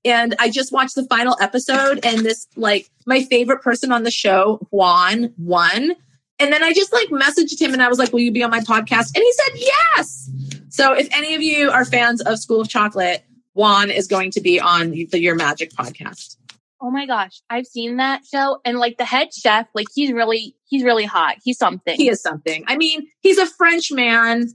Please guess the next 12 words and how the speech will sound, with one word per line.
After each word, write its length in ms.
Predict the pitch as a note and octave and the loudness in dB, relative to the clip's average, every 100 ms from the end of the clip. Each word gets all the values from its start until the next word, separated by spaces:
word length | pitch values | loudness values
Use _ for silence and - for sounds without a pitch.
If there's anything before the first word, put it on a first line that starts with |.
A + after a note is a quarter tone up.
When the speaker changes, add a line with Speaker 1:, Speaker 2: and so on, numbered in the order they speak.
| _ _ | _ _
Speaker 1:
He's, 160 | D#4 D#4 | 0 2
like, 160 | D#4 | 2
a 100 | D#4 | 2
white 340 | C4+ C4+ D4 D4 | 2 0 0 -2
cis 280 | - C#4+ - | -2 -4 -2
French 340 | G#3+ A3+ A#3+ | -2 -2 -2
man, 480 | B3 A#3+ A#3+ B3 A#3+ | -2 2 2 0 -4
like, 340 | G#3 G#3 G3 G3 G3+ A3 | 0 0 0 -4 -14 -6
who, 280 | A3+ A3+ | -6 -2
like, 240 | G#3+ G#3 G3 | 0 0 2
makes 280 | G3 G3 - | -2 -2 -4
chocolate. 600 | - D#3+ D#3+ C#4+ C#3 | -4 -2 -2 -4 -6